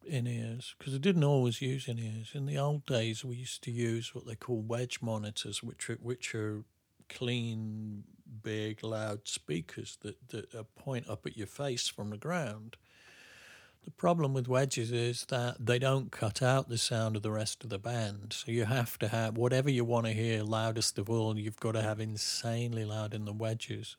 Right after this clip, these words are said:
And even then, sometimes you still can't get 'em over the sound of the band.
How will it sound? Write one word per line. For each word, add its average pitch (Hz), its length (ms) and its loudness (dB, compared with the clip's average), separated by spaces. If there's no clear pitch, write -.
And 120 200 2
even 120 380 4
then, 117 260 2
sometimes 110 1040 -2
you 107 140 -2
still 107 440 -4
can't 104 360 -4
get 107 160 -2
'em 107 100 -4
over 110 300 -4
the 107 160 -8
sound 113 340 -6
of 110 80 -8
the 113 80 -6
band. 123 560 -10